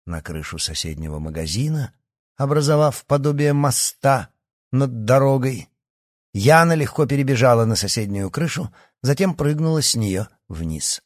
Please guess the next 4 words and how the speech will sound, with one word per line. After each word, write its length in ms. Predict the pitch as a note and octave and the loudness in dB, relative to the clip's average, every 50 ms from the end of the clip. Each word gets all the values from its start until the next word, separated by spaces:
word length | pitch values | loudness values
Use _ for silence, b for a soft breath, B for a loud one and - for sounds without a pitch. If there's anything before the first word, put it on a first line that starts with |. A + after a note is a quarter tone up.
| _ _ _ _ _ _ _ _ _ _ _ _ _ _ _ _ _ _ _ _ _ _ | _ _ _ _ _ _ _ _ _ _ _ _ _ _ _ _ _ _ _ _ _ _
Никита 560 | - F2+ F#2+ F#2+ E2+ - - B2 C3+ - - F3 | -8 -6 -4 -4 -6 -6 -8 -8 -8 -6 -6 -4
едва 480 | C#3 C3+ C3+ A#2+ G2 E2+ F2 F#2 G2 G#2 | -4 -2 -4 -4 -6 -4 -4 -4 -4 -4
мог 360 | F#2 F2 F2 G2 - - - | -4 -6 -8 -8 -10 -14 -14
пошевелиться. 1080 | - G#2 - - - G2+ F#2 F2+ D2+ G1+ G1+ - - - - - - - - - - | -12 -12 -10 -8 -10 -10 -10 -10 -12 -12 -14 -16 -12 -8 -6 -6 -6 -6 -8 -16 -20